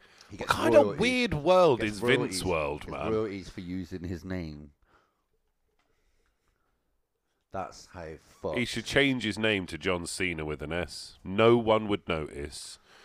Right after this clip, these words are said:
Speaker 1: Or
Speaker 2: And fuck Vince McMahon.
Speaker 1: John Bina, John Dina, anyone?
Speaker 2: Anything. Just, just go by John.
Speaker 1: Yeah,
Speaker 2: Uh,
Speaker 1: just
Speaker 2: Big
Speaker 1: John.
Speaker 2: Johnny C.
Speaker 1: Big Johnny C.
Speaker 2: Um, you know what I mean? We can't see him anyway.
Speaker 1: Well, that's why Dwayne Johnson's Dwayne Johnson,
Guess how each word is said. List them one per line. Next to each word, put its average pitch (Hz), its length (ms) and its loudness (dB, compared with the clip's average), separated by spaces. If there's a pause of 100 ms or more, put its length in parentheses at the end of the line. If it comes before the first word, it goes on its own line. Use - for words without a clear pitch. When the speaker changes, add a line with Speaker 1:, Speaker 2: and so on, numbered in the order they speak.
(280)
Speaker 1:
Or 95 100 -4
Speaker 2:
And 76 460 -8 (160)
fuck - 500 -8
Vince 73 340 -14
McMahon. - 100 -12
Speaker 1:
John 87 320 -2
Bina, 90 540 -6
John 85 340 -4
Dina, 98 400 -6 (120)
anyone? 85 380 -14 (320)
Speaker 2:
Anything. 117 380 -2
Just, - 180 -10 (140)
just - 160 -14
go 120 140 4
by 104 160 4
John. 107 500 4 (280)
Speaker 1:
Yeah, 101 120 -16 (180)
Speaker 2:
Uh, 71 60 -6
Speaker 1:
just 69 140 -8
Speaker 2:
Big 107 180 2
Speaker 1:
John. 85 80 -8
Speaker 2:
Johnny 120 360 4
C. - 560 -2 (120)
Speaker 1:
Big - 100 -20 (100)
Johnny 90 140 -20 (200)
C. - 720 -20
Speaker 2:
Um, 78 300 -14 (120)
you 65 80 -6
know 123 60 0
what 117 60 0
I - 40 0
mean? 98 80 -2
We 85 60 -6
can't 110 280 -4
see - 140 -8
him 80 120 -8
anyway. 69 280 -6 (1300)
Speaker 1:
Well, 98 180 -8 (380)
that's 95 260 -12
why 113 80 -8
Dwayne 104 300 -10
Johnson's 85 440 -14
Dwayne 82 240 -14
Johnson, 85 360 -14